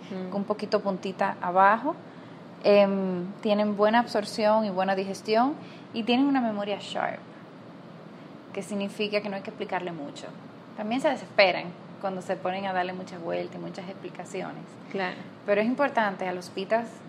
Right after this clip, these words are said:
Speaker 2: que nos están escuchando, hay que tener paciencia porque no todo el mundo entiende como nosotros.
Speaker 1: Claro.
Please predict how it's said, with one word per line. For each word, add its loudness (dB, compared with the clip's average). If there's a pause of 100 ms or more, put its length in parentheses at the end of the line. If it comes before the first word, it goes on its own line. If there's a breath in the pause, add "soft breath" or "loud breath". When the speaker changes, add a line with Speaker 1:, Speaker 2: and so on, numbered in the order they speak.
(120)
Speaker 2:
que -6
nos -4
están -2
escuchando, -4
hay -2
que -8
tener -4
paciencia -6
porque -6
no -4
todo -4
el -4
mundo -6
entiende -8 (680)
como -4
nosotros. -6 (640)
Speaker 1:
Claro. -4